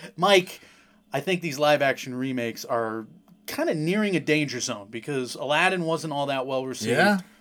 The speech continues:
Speaker 1: The Lady and the Tramp's coming to Disney Plus. Dumbo is just a flat out bad movie. This has not been a great year
Speaker 2: Yeah,
Speaker 1: for him.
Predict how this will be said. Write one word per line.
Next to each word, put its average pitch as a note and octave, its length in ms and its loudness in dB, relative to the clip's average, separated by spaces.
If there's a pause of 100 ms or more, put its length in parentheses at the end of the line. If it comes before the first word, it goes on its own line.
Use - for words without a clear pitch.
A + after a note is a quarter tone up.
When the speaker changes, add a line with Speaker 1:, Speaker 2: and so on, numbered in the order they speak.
(220)
Speaker 1:
The C3 260 -14
Lady D#3+ 280 0
and E3 80 -2
the D3+ 40 -6
Tramp's D3 420 -4
coming D3 320 -6
to C#3+ 100 -12
Disney B2 360 -4
Plus. C3+ 500 2 (320)
Dumbo D3+ 680 8
is C#3 240 -8
just - 360 -6
a B2 120 -10 (180)
flat B2 300 0
out G#2+ 160 -4
bad A2+ 260 0
movie. G#2+ 440 -6 (560)
This D#3 160 -4
has E3 80 -6
not E3+ 180 2
been D#3 120 0
a - 40 -8
great C3 180 -2
year C3+ 200 0
Speaker 2:
Yeah, A3+ 220 12
Speaker 1:
for - 60 -6
him. - 60 -20